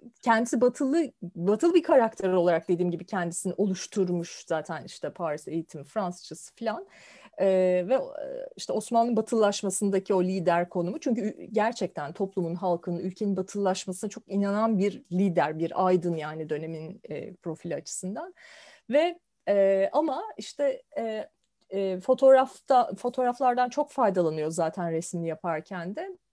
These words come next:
Hem çektiği bu fotoğraflar, e, hem de resimde kullanışı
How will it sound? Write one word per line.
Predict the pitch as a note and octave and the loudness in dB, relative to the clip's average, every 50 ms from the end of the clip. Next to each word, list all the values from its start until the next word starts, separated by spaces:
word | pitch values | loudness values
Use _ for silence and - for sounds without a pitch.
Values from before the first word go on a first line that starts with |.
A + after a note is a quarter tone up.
| _ - | _ -8
Hem | G#3+ D4 E4 E4 | -4 -4 -4 -4
çektiği | - - D4 A#3+ - - B3 G3 | -2 -4 -4 -4 -2 -4 -4 -4
bu | G3 | -4
fotoğraflar, | G3 - - G3 - G3 F3+ F3 D#3+ D#3+ - - - D#3 D#3 A3 C#4+ - - - _ - | -4 -8 -10 -6 -2 0 2 2 2 0 -2 -4 -4 -2 -2 -2 -4 -6 -14 -20 _ -6
e, | F3 F3+ E3+ D#3+ D#3+ D#3+ D3+ G3 | -4 -4 -4 -4 -4 -6 -6 -4
hem | B3+ B3+ B3+ A#3+ | -4 -4 -2 0
de | G#3+ G3+ | 2 2
resimde | G#3 G3+ - - G3+ F#3+ F#3 F#3 | 2 0 0 -2 -4 -4 -4 -4
kullanışı | - G3 F#3 E3+ E3 D#3 - - - F4 F#4 C4+ | -4 -4 -4 -2 -4 -6 -12 -12 -10 -10 -10 -10